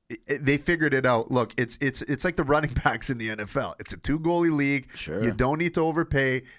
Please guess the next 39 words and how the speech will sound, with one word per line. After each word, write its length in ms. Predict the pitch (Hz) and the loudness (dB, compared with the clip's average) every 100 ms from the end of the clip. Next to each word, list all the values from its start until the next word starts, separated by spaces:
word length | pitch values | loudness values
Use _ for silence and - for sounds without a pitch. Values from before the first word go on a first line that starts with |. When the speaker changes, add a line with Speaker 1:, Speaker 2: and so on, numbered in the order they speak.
| - | -8
Speaker 1:
Just 160 | 127 - | -6 0
get 160 | 160 | 0
a 60 | 175 | 2
good 240 | 156 160 | 0 2
defense. 480 | 127 135 - 135 127 | 0 0 0 0 -2
These 220 | 123 113 | -4 -4
guys 360 | 113 147 196 160 - | 0 0 0 -2 -2
are 80 | |
good 280 | 120 110 165 | -2 0 -2
enough 340 | 135 143 160 - | 0 -2 -4 -4
that 120 | 107 | -2
they 140 | 127 | -2
can. 320 | 127 120 110 - - | 0 -4 -4 -14 -6
Speaker 2:
Yeah. 160 | 135 - | -4 2
Speaker 1:
But 100 | 151 | 4
you're 100 | 220 | 4
right, 100 | 165 | 4
there 140 | 170 | 2
is 120 | 240 | 0
no 120 | 170 113 | 0 -2
one. 120 | 107 | 2
What, 180 | 143 - | 0 0
Tristan 300 | 156 135 110 | -2 -2 0
Jarry? 380 | 113 139 247 247 _ - - | 2 2 0 -8 _ -16 -4
Speaker 2:
I'm 140 | 113 | -2
telling 340 | 139 180 226 | 0 0 0
you, 80 | 123 | -2
I 100 | 92 | -2
don't 120 | 127 | -2
know. 160 | 170 175 _ _ | -4 -8 _ _
I'm 180 | 78 123 | -4 -4
saying. 260 | - 156 135 - | -2 -8 -10 -2
Speaker 1:
My 160 | 135 135 | 2 2
boy. 260 | 110 73 - | 0 -6 -6
Speaker 2:
Hey, 160 | 143 127 | 0 0
how 140 | 123 | 0
about 160 | 135 - | 0 0
this 180 | 147 123 | 0 0
one? 260 | 82 143 | -2 -6